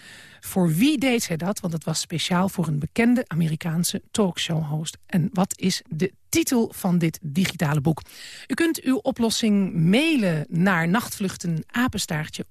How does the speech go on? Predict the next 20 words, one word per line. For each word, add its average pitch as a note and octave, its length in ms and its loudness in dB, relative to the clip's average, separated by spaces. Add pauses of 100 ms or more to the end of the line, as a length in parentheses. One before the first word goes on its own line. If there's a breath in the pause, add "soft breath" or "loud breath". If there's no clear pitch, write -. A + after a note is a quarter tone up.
omroepmax G#3 800 2
punt D3+ 300 -8
N D3+ 200 -6
L. A3 180 0 (400 soft breath)
Nachtvluchten E3+ 800 0 (100)
apenstaartje - 760 -4
omroepmax E3+ 600 0
punt D#3 300 -2
N F3+ 120 4
L. B3 160 4 (560 loud breath)
Schrijven, D4+ 720 0
dat C4+ 220 2
kan C#4 160 2
natuurlijk A3 400 2
ook. F#3+ 300 0
Dat F#3 400 -2
adres F#3 380 0
is F#3+ 120 -2
postbus F#3 640 0
vijfhonderdachttien B3 1500 0